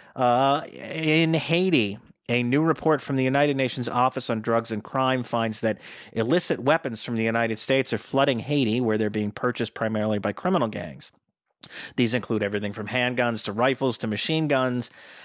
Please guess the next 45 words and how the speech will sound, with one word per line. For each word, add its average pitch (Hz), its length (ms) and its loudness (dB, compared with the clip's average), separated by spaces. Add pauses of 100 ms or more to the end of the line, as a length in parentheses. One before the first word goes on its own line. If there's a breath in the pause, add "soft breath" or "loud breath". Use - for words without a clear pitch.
As 160 240 0
is 156 140 -4
the 131 80 -4
case 117 260 0
in 107 120 0
Mexico, 123 480 2
guns 120 320 0
from 117 160 -2
the 107 80 2
U 110 240 2
S, 139 420 2
uh, 101 320 0
flood 123 380 0
this, 123 200 0
these 117 200 -2
places 117 360 -2
and 104 120 0
make 104 140 0
them 104 200 -2
e-, 117 180 -2
make 113 200 0
it 104 60 -8
easier 113 300 0
for 104 120 -6
criminal 123 340 -2
networks 104 380 -4
to 113 60 -10
function, 165 500 -2 (280 loud breath)
and 135 160 0
that 151 120 2
helps 151 200 2
contribute 120 380 -2
to 120 80 -2
the 113 100 -2
flow 110 220 0
of 107 140 0
drugs 143 420 4
going 104 260 0
in 101 60 -4
the 101 120 -2
opposite 98 360 -6
direction. 110 520 -2
This - 180 -8
is 92 100 -6
the 104 220 -6